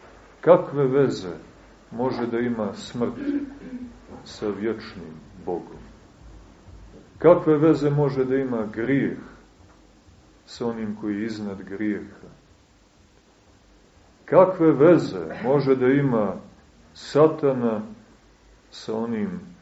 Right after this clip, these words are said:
koji je sušti Bog i tvorac angela, pa i njega palog,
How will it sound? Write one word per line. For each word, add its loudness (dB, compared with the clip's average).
koji -6
je -8
sušti -6
Bog -2
i -12
tvorac -12
angela, -6
pa -2
i -4
njega -6
palog, -4